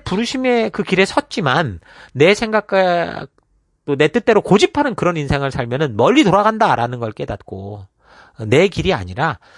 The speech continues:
하나님 나라 백성답게 하나님이 부르신 그 길을 따라 살아가는 것이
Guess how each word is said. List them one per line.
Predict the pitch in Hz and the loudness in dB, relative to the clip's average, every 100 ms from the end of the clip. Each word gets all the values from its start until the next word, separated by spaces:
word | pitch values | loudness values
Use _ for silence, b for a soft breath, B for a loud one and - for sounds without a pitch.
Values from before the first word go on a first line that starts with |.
| b | b
하나님 | - 147 139 123 | -6 -2 -2 -2
나라 | 110 | -2
백성답게 | - 101 - 95 90 - | -2 -4 -4 -6 -8 -10
하나님이 | - 185 180 165 156 | -8 -2 -2 -2 -4
부르신 | 123 107 - 95 | -4 -4 -6 -6
그 | 123 | -4
길을 | 107 107 104 | -4 -4 -4
따라 | - 98 | -6 -6
살아가는 | 95 147 143 107 98 | -4 -2 -2 -2 -2
것이 | 98 101 226 330 | 0 2 4 2